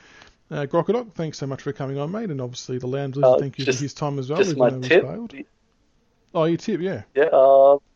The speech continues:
Speaker 2: yeah, uh, Richmond by, uh, fifty-one, I reckon.
Speaker 1: Yeah, I
Speaker 2: It'll
Speaker 1: reckon
Speaker 2: probably
Speaker 1: we'll
Speaker 2: be clinical, yeah.
Speaker 1: I reckon we'll win by anywhere between thirty to thirty-five would be nice, but just getting the four points and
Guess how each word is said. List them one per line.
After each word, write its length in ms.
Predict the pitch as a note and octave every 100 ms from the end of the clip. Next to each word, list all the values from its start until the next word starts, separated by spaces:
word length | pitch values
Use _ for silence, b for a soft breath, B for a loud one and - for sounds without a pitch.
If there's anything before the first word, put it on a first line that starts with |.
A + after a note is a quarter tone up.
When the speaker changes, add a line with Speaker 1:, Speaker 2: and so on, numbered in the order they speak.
| _ _ _
Speaker 2:
yeah, 160 | C#3+ C#3+
uh, 720 | B2+ - - C3+ C#3+ D3 -
Richmond 460 | D3+ E3 - F3 D3+
by, 800 | C#3 C3+ C3 C3 C3 C3+ B2+ A#2+ -
uh, 640 | B2 A#2+ B2 - - - -
fifty-one, 920 | - - - - - A2+ A2+ A2 A2 - -
I 60 |
reckon. 380 | A2 G#2+ B2 B2 _ _ _
Speaker 1:
Yeah, 80 | D3
I 20 |
Speaker 2:
It'll 180 | C#3+ D3+
Speaker 1:
reckon 220 | F#3+ A3+ F#3
Speaker 2:
probably 340 | A#2+ A2 A2+
Speaker 1:
we'll 40 |
Speaker 2:
be 80 | G#2+ _ B2
clinical, 440 | A2+ G#2+ B2+ B2
yeah. 160 | A#2 A2 - _ _ _ -
Speaker 1:
I 80 | F3+
reckon 180 | D3+
we'll 140 | D3 C#3
win 200 | C#3 C3
by 220 | C3 C3 - - A#2+
anywhere 340 | - F3 E3
between 200 | B2+ C3+
thirty 440 | A#2 _ D3 C#3 C3
to 100 | A#2+
thirty-five 760 | - C#3 C3 - B2 A#2+ B2
would 100 | C3+
be 180 | C3+ D3
nice, 300 | D#3 C#3+ D3+
but 120 | - D#3+
just 140 | -
getting 180 | F3+ D#3
the 60 |
four 240 | B2 D3+ C3+
points 400 | - C#3 D3 -
and 180 | C3